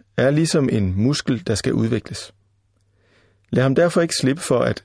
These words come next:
træne, hvis han står i et dilemma. Mens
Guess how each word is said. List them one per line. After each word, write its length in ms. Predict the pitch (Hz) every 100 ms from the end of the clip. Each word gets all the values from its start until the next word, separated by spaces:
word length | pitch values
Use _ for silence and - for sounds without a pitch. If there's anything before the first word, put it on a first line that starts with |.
| -
træne, 460 | - 110 127 151 113
hvis 140 | -
han 120 | 107 95
står 220 | 127 117
i 120 | 107
et 160 | - -
dilemma. 340 | 98 95 110 - _ _ _ _ _ _ _ _ _ _ _ _ - _ _
Mens 260 | - 151